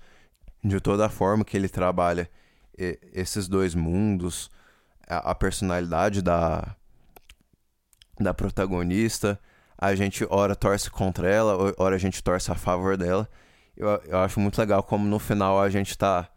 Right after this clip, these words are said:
torcendo, torcendo assim, descaradamente a favor dela. Porque a gente desconfia muito das motivações dela, se ela, se ela não é uma velha doida, por assim dizer.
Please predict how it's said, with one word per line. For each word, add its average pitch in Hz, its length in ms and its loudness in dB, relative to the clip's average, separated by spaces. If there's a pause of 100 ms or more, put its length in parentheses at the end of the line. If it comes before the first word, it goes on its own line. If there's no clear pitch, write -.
(480)
torcendo, 101 680 0 (580)
torcendo 104 420 2
assim, 104 340 -2 (360)
descaradamente 107 800 2
a 104 60 2
favor 101 380 2
dela. 95 380 0 (540)
Porque 98 280 -4
a 98 60 2
gente 104 260 -2
desconfia 113 460 0
muito 110 260 0
das 113 240 2
motivações 98 600 0
dela, 95 420 2
se - 160 -6
ela, 90 240 -2 (220)
se - 140 -16
ela 92 80 2
não 92 100 0
é 95 40 2
uma 95 140 2
velha 92 300 2
doida, 90 300 -2
por 92 160 -6
assim 98 240 -2
dizer. 95 360 0